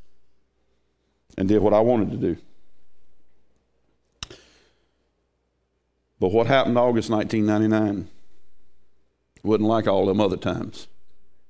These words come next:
Something changed. And I just want to tell you this, right?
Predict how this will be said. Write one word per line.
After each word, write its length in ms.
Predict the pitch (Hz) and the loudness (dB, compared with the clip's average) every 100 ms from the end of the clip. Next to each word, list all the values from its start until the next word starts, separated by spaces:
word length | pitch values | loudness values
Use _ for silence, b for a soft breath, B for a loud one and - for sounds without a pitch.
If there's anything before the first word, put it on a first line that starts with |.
| - _ _ _ | -20 _ _ _
Something 340 | - 117 - 104 | -2 -2 -2 -2
changed. 640 | 113 92 78 - - - - - - - - - - - _ _ _ _ b b b b b | 0 0 -2 -8 -14 -16 -18 -16 -16 -18 -18 -20 -20 -20 _ _ _ _ b b b b b
And 80 | 110 | 2
I 20 | |
just 140 | 135 139 | 2 2
want 180 | 127 - | 0 4
to 80 | |
tell 80 | 135 | 4
you 140 | 120 104 | 4 4
this, 280 | 101 92 | 4 2
right? 200 | 104 104 | 2 2